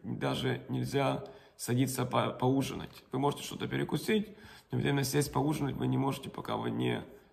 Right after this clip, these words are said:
сделали эту мицву. Итак, мы говорим, зажгли свечку, сказали броху, и желательно не, не говорить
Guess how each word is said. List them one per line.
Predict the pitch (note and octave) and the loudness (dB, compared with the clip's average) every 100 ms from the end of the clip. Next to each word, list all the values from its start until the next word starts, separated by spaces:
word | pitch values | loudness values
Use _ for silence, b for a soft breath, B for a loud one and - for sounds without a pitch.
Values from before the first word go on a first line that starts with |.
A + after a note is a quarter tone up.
| - | -14
сделали | - B2 A2 A2 | -2 0 0 -2
эту | - | -2
мицву. | A2+ G#2+ - B2 | -4 -4 -6 -6
Итак, | C3 B2+ | -2 0
мы | B2 | 0
говорим, | A#2 A#2+ A#2+ A#2 A2+ - B B B B _ | 0 0 2 0 -2 -8 B B B B _
зажгли | - C#3 A#2+ A#2 | 0 2 4 2
свечку, | - F2+ G2 - G2 | 2 4 4 2 0
сказали | - - - B1 | 0 -2 0 0
броху, | - - - - - B B B | 2 2 4 2 -2 B B B
и | - - | -2 0
желательно | - C3 D3 D3 - | 0 2 2 2 2
не, | C3 C#3+ D3 | 2 4 4
не | C3+ C#3+ C#3 | 2 2 4
говорить | C#3 C3+ C#3+ D3+ - | 4 6 6 4 2